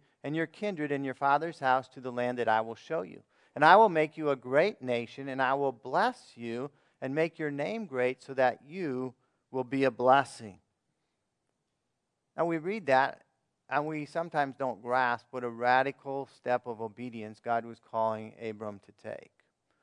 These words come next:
He lived in a land, the Ur of the Chaldees, uh, which was very different from the land that God was calling him to. God called him to leave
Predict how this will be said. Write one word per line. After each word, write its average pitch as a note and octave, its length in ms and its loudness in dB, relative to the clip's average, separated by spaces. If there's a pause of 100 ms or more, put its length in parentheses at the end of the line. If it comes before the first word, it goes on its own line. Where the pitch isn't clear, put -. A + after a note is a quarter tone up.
(200)
He D#3+ 100 -2
lived F#3+ 260 8
in F3+ 120 6
a D#3 120 8
land, E3+ 400 4
the C#3 120 4
Ur D#3 180 8
of E3+ 120 6
the D3+ 80 -4
Chaldees, D3 800 -2 (880)
uh, D#3 120 8
which E3+ 200 6
was D#3 160 -4
very F#3+ 340 6
different C#3+ 600 -2
from C#3+ 300 -2
the C#3 120 -2
land C#3+ 280 -2
that C3+ 140 -4
God C3 240 2
was C3 160 -12
calling D#3+ 400 -4
him A2+ 180 -10 (140)
to. A#2 340 -10 (440)
God E3 260 6
called G#3 400 0
him E3 180 -8
to D3 140 -10
leave D#3 720 -6